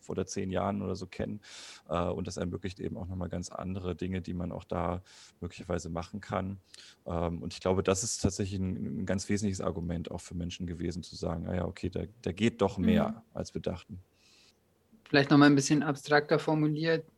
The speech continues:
Speaker 3: kreativ sein, also mit den technologischen Möglichkeiten kreativ umgehen und den Menschen zeigen, was alles möglich ist.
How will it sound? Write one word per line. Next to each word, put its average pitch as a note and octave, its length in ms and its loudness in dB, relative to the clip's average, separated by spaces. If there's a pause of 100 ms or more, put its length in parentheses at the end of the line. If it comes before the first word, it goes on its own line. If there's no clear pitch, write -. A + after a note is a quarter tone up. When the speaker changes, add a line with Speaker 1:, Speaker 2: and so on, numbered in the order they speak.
(180)
Speaker 3:
kreativ D3+ 720 2
sein, B2 420 2
also C#3 240 2
mit C#3+ 200 4
den D3 360 2
technologischen D3 760 2
Möglichkeiten D3 720 2
kreativ D3 560 4
umgehen E3 680 2 (920)
und C#3+ 140 8
den C#3 100 10
Menschen C#3 320 6
zeigen, C#3+ 420 6
was C#3 160 -2
alles C#3 260 -2
möglich D3+ 460 4
ist. D3 220 -4